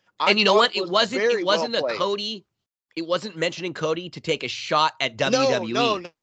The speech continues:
Speaker 1: not, no, and I would be the first to say that it was,
Speaker 2: No,
Speaker 1: and it was
Speaker 2: it was
Speaker 1: not.
Speaker 2: to take a shot at M J F, which was
Speaker 1: Yes,
Speaker 2: great. It,
Speaker 1: that
Speaker 2: it
Speaker 1: he was
Speaker 2: didn't
Speaker 1: defended.
Speaker 2: Yep, it, and it wasn't like, "Oh, he just lost the main event, your guy." They didn't say anything like that either,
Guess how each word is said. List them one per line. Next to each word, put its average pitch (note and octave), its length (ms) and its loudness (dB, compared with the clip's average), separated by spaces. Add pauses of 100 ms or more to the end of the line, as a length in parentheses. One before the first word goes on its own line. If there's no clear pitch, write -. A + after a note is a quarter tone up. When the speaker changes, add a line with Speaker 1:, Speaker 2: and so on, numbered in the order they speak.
(120)
Speaker 1:
not, G3+ 140 -2 (100)
no, F3 380 -4
and C#3+ 100 -8
I F#3 80 -2
would G3+ 160 -4
be F#3+ 80 -10
the D#3+ 140 -6
first F#3 320 -4
to E3+ 100 -14
say D#3 240 -8
that C#3 160 -4
it C3+ 80 -10
was, C3 160 0
Speaker 2:
No, F3+ 160 4
Speaker 1:
and A#3 80 2
it - 80 -12
was E3+ 120 -2
Speaker 2:
it G#3 40 -16
was G#3 120 0
Speaker 1:
not. - 40 -10
Speaker 2:
to G3+ 80 -4
take G#3+ 300 0
a F3+ 40 0
shot - 360 2
at E3+ 120 2
M D3 200 0
J D3 240 2
F, B3+ 360 -2
which D#3 200 -6
was G3+ 120 -6
Speaker 1:
Yes, F3 120 4
Speaker 2:
great. E4+ 400 2
It, F3 240 -4
Speaker 1:
that - 80 -6
Speaker 2:
it G#2+ 80 -8
Speaker 1:
he D3 100 -8
was F3+ 120 -4
Speaker 2:
didn't A3 160 -6
Speaker 1:
defended. C3+ 480 -2 (360)
Speaker 2:
Yep, E3+ 260 -4
it, E3+ 200 -4
and D#3+ 100 -4
it C#3 140 -10
wasn't E3 340 -4
like, D3 320 -2 (560)
"Oh, D3 280 2
he C#3+ 140 -2
just D3+ 200 -4
lost C#3+ 320 0
the C3+ 80 -4
main C#3 240 2
event, C#3+ 320 -2
your B2+ 140 -6
guy." D3 280 -2
They A2 160 -4
didn't G3+ 200 -6
say C#3+ 200 -2
anything G#3+ 320 -4
like E3+ 280 0
that D#3 240 2
either, A#2+ 360 -6